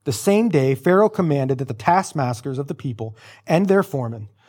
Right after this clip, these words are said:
"You shall no longer give the people straw to make bricks, as in the past. Let them go and gather straw for themselves. But the number of bricks that they made in the past, you shall impose on them.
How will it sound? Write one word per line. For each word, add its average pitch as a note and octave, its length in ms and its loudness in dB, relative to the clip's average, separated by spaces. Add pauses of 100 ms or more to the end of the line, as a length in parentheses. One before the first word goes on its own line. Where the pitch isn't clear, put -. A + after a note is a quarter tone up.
(280)
"You E3+ 140 0
shall D#3+ 240 4
no D#3 220 4
longer A3+ 560 2
give E3+ 320 2
the F#3+ 80 0
people E3 360 -2
straw D#3+ 500 0
to D3+ 160 -8
make C#3+ 260 -6
bricks, - 480 -2
as C3+ 240 0
in C3+ 80 -4
the B2 60 -6
past. - 580 -6 (500)
Let F3+ 220 0
them C#4 140 2
go G3+ 220 2
and F#3+ 120 0
gather F#3 280 4
straw F3+ 320 0
for F3 160 -6
themselves. F#3 840 -4 (440)
But D#3 120 2
the D#3+ 60 0
number E3+ 340 4
of C3 180 -4
bricks D#4 300 -2
that - 160 0
they D3 120 0
made C#3 280 2
in C#3 60 -4
the C3+ 80 -6
past, F#3+ 560 0
you E3+ 80 -4
shall F#3+ 260 0
impose A#3+ 400 -2
on A#2+ 200 -2
them. F#2+ 260 -10